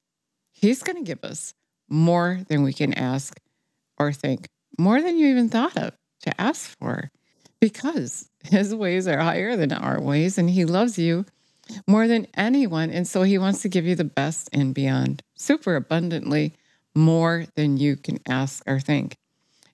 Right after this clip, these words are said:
And we know Jeremiah twenty-nine eleven, he put those two things together. "I know the thoughts and the plans I have for you," says the Lord. "Thoughts and plans for wor-, wel-, uh, uh, welfare and peace and not for evil,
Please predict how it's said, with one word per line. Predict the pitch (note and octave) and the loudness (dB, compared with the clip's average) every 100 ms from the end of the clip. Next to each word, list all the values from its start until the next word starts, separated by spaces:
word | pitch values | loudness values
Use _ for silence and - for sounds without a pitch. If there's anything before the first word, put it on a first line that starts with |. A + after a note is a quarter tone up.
| - | -2
And | D#3+ | 0
we | D#3 | 2
know | D3+ D3 | 2 0
Jeremiah | C#3 C#3+ C#3+ C#3 C#3+ | 0 0 2 2 0
twenty-nine | C#3+ C3+ C3+ C3+ C#3 C3+ | 0 0 0 2 2 2
eleven, | C#3 C#3 C3+ D3 | 0 0 0 0
he | C3+ | -2
put | B2+ B2+ | -4 -4
those | C3+ C3 B2+ | -2 -4 -4
two | - C#3 | -8 -6
things | C3+ C#3 - - | -4 -4 -6 -12
together. | - D3+ D#3 D#3 - _ - _ - | -4 -2 -2 -4 -8 _ -20 _ -4
"I | D#3 C4+ | 2 4
know | G#4 F#4+ | 4 2
the | G3+ | 2
thoughts | D#3+ C#3 G#2 - | 2 0 -2 -4
and | B2+ | -6
the | C3 | -6
plans | - C3+ - - | -4 -2 -2 -4
I | - C3 | -4 -4
have | B2+ B2 - | -4 -6 -4
for | B2+ | -6
you," | C3 | -4
says | C3 - C3 | -6 -6 -6
the | C#3 | -4
Lord. | B2+ B2+ - - _ _ _ - - | -2 -2 -4 -8 _ _ _ -20 -4
"Thoughts | - F#3+ F#3+ | 0 0 -2
and | F#3 | -6
plans | D3+ D#3+ D3+ D3 - | -4 -2 0 -2 -4
for | F3 D#3 | -2 0
wor-, | C3+ C#3+ C#3 - - | 2 2 0 -2 -4
wel-, | C#3 C#3 C3+ - | -2 -2 -4 -4
uh, | F3+ - | -4 0
uh, | D3+ - - _ | 0 0 -8 _
welfare | C#3 C3 F3 - G3+ D3 | -2 0 0 2 2 2
and | C#3+ D3 | -2 -4
peace | E3 C#3+ C#3 - | -2 -2 -2 -4
and | - D3 | -2 0
not | C#3+ C#3+ | 2 0
for | - | -2
evil, | C3 C#3 C3+ C3+ C3+ | 0 0 0 0 0